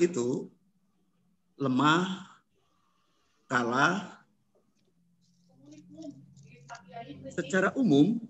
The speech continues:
itu tidak kuat menghadapi masalah,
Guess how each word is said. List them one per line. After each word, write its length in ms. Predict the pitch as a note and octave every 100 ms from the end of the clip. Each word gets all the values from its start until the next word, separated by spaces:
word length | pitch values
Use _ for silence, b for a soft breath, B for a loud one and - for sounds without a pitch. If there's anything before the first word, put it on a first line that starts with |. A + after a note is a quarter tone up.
| _ _ _ _ _ _ _ _ _ -
itu 640 | F3+ F3+ A#3 A#3 - - - _ _ _ _ _ _ _ _ _ _ _ -
tidak 280 | E3 D#3+
kuat 200 | F3 F3+
menghadapi 400 | F3+ E3 C3+ B2
masalah, 560 | C3+ C3+ C3+ A#2+ A2 -